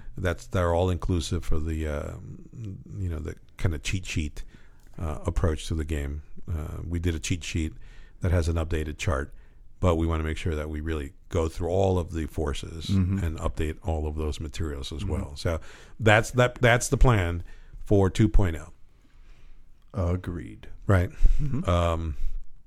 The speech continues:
Speaker 1: but anyway, keep going. Sorry, I don't mean to
Speaker 2: Uh,
Speaker 1: interrupt.
Speaker 2: I, so that, I think that pretty much covers the, the, um, I don't know what you would call them, like the sling, the Aeolus, the rock, all those m-, more basic,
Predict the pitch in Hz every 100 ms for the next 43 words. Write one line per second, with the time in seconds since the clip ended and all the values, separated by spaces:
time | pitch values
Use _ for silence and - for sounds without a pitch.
0 | - - - 113 117 87 78 120 101 76
1 | - 87 85 85 82 85 277 240 190 196
2 | - - - 220 196 - 143 160 208 208
3 | - 143 208 175 156 - - - 165 156
4 | 139 - 143 131 123 107 104 110 107 110
5 | 98 110 101 101 - 95 95 95 95 -
6 | - - 104 98 95 - 95 92 - 87
7 | 90 - - - - 107 87 101 - 107
8 | 98 92 92 92 76 95 92 92 - -
9 | 95 98 90 87 - 98 101 95 92 -
10 | - - - - - - - - - 71
11 | 107 110 110 95 85 - - 98 110 -
12 | 226 -